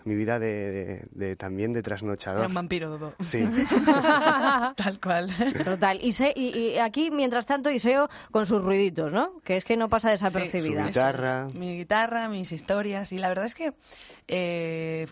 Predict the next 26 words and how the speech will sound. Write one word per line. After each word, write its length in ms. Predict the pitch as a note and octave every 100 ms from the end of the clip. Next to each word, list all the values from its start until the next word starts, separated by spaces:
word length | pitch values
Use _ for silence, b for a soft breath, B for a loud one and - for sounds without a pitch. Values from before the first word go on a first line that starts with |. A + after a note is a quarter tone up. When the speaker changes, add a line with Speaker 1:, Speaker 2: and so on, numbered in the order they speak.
| -
Speaker 2:
es 140 | E3+
curioso 340 | - G3+ G#3+ A3
porque 380 | G#3 F3 E3
los 240 | E3 E3 D3+
dos 160 | F#3
publicamos 720 | - G3+ G3+ F#3 F#3 G3+ - - _ -
nuestra 380 | F#3 F3 - E3+
maqueta, 760 | E3+ F3+ F3+ F#3+ F#3 F3+ F3 F3 - - -
cada 160 | E3
uno 140 | E3 F3
por 120 | F3+
nuestra 260 | F3 - F3
cuenta, 280 | F#3 A3 - B B -
m-, 140 | F#3+ -
muy 240 | G3 A3
cerca, 400 | G#3 G3+ - E3 -
o 20 |
sea, 240 | - F3+ E3
muy, 520 | F3 D3 C#3+ F3 F3
Speaker 1:
Mm. 20 |
Speaker 2:
muy 120 | F3+
a 60 | F#3+
la 120 | F3+
vez, 200 | F3+ G3+
¿no? 120 | F3
Speaker 1:
Sí. 80 | F#3